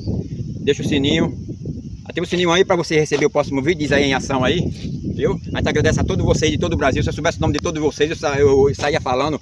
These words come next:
Eu lembro de algum em mente, é João Miranda, é, é, é Adriano. Oh, meu Deus, é, mas é Pretinha também. Adriano que sempre tá colaborando conosco.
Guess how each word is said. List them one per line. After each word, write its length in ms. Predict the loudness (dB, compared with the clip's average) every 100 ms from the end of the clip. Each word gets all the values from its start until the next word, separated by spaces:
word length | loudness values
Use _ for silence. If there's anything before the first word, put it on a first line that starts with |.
| -6
Eu 100 | 0 2
lembro 180 | 2
de 80 | 2
algum 240 | 2 4 2
em 80 |
mente, 300 | 2 0 2
é 40 | 0
João 140 | 2
Miranda, 480 | 2 2 0 2 4
é, 300 | 4 2 0 -6 -20 -12
é, 500 | -4 0 0 2 0 -2 -4
é 220 | -2 0
Adriano. 680 | 2 2 2 2 2 -2 -4 -12 -20 -20 _ _ -20 -20 _ -20 -20 -20 -20 -4
Oh, 120 | -2
meu 120 | 0 0
Deus, 220 | -2 -2
é, 60 |
mas 180 | 0 0
é 40 | 0
Pretinha 680 | -2 -4 -2 -2 0 -2
também. 560 | -2 -2 -2 -2 -2 -6 -12 _ _ _ -16 -8
Adriano 300 | -6 -4 -6
que 100 | -6
sempre 160 | -8
tá 80 | -6
colaborando 480 | -4 -2 -2 -2 -4
conosco. 580 | -4 -2 0 -2 -4